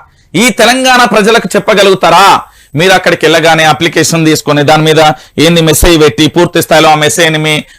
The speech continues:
గ్రామాలలోకి వస్తది, మీ కాల్స్ వస్తాయి, ఏమొస్తది, ఏమవుతుంది? గతంలో కలెక్టరేట్, కలెక్టరేట్ కార్యాలయంలో గ్రీన్ వెల్స్ అనేది ఒకటి ఉండే, కలెక్టర్లు ప్రతి మంగళవారం, సోమవారం బహుశా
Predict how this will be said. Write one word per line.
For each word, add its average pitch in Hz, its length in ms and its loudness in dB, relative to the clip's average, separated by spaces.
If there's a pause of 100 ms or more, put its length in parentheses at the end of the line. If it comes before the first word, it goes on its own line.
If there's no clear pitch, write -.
(160)
గ్రామాలలోకి 170 640 2
వస్తది, 151 340 -2
మీ 151 140 -4
కాల్స్ 175 400 0
వస్తాయి, 143 380 -2 (260)
ఏమొస్తది, 156 580 0 (100)
ఏమవుతుంది? 185 480 0 (360)
గతంలో 208 320 0
కలెక్టరేట్, 202 560 -2 (380)
కలెక్టరేట్ 208 440 0
కార్యాలయంలో 190 640 2
గ్రీన్ 185 340 -2
వెల్స్ 214 240 0
అనేది 185 240 0
ఒకటి 170 240 -2
ఉండే, 165 160 -2
కలెక్టర్లు 190 460 0
ప్రతి 165 280 -2
మంగళవారం, 170 580 0
సోమవారం 165 420 0
బహుశా 156 440 0